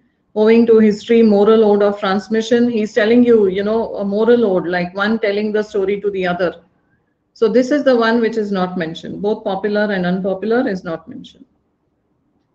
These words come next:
Okay, let us go to the seventh one. Which of the following statements about folk revivalism of the nineteen forties cannot be inferred from the passage?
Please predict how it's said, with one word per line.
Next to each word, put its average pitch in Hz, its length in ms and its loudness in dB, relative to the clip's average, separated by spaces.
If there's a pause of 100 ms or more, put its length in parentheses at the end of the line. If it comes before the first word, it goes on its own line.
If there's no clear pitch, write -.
(160)
Okay, 196 400 -4
let 214 160 0
us 240 120 2
go 233 140 4
to 226 80 2
the 233 140 2
seventh 214 420 0
one. 208 400 0
Which 233 140 0
of 262 120 2
the 262 120 2
following 233 400 2
statements 220 500 -2
about 196 380 -4
folk 233 240 -2
revivalism 202 760 -2
of 190 140 -6
the 196 80 -4
nineteen 190 460 -4
forties 196 440 -8
cannot 208 460 -2
be 226 140 0
inferred 202 420 -2
from 190 200 -6
the 190 100 -4
passage? 190 540 -6